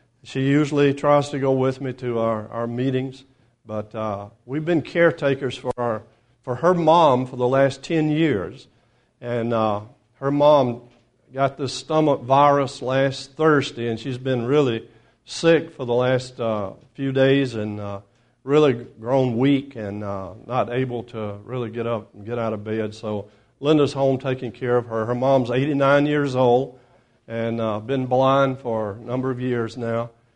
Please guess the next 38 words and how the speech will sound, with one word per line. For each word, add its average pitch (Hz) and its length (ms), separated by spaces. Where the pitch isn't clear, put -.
And, 104 300
uh, 104 220
so 117 220
Linda's 151 440
taking 156 440
care 147 240
of 139 120
her. 127 200
Pray 220 260
for 147 160
her. 135 340
Uh, 110 340
this 120 440
caring 180 440
for 143 300
her 139 100
mom 147 360
is 123 160
really, 143 380
uh, 113 240
really 165 280
taking 160 420
her 120 380
energy 143 580
and, 110 280
uh, 101 280
zapping 131 520
her 131 160
physically. 117 640
So, 107 460
uh, 98 320
need 135 220
to, 117 220
need 139 220
to 120 60
pray 127 260
for 123 160
her. 107 300